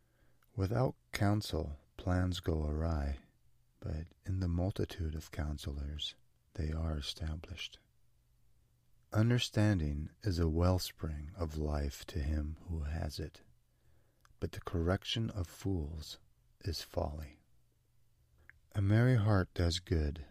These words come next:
like medicine, but a broken spirit dries the bones. He who finds a wife finds a good thing and obtains favor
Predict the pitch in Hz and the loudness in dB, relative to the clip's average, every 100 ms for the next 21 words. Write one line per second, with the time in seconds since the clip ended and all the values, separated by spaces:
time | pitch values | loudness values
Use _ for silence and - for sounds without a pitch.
0 | - - 80 - - 87 78 78 87 80 | -10 0 0 0 -2 0 -2 -4 -6 -8
1 | 73 _ _ _ _ _ _ _ _ - | -10 _ _ _ _ _ _ _ _ -4
2 | 87 82 - 90 95 - 104 - - - | -2 -2 0 2 2 2 -2 -2 -4 -2
3 | 80 73 78 - 80 76 80 78 - 78 | 0 0 -4 -2 0 0 -2 -4 -6 -6
4 | 82 80 71 71 76 71 - - _ _ | -4 -2 -2 -6 -8 -10 -12 -12 _ _
5 | _ _ - _ _ _ _ _ _ _ | _ _ -20 _ _ _ _ _ _ _
6 | _ - 107 113 113 98 - 92 92 101 | _ -6 0 2 4 0 2 2 4 4
7 | 90 80 78 85 73 - - - - - | 2 0 2 2 0 -2 -12 -20 -20 -6
8 | 80 78 80 78 78 87 85 85 - 73 | -2 2 0 0 -2 2 0 0 -6 -4
9 | 78 76 71 - _ _ _ - _ - | -4 -6 -10 -16 _ _ _ -20 _ -2
10 | 85 82 78 - 85 85 - - 82 76 | 0 0 -2 0 2 2 -2 0 2 2
11 | 73 67 | -2 -6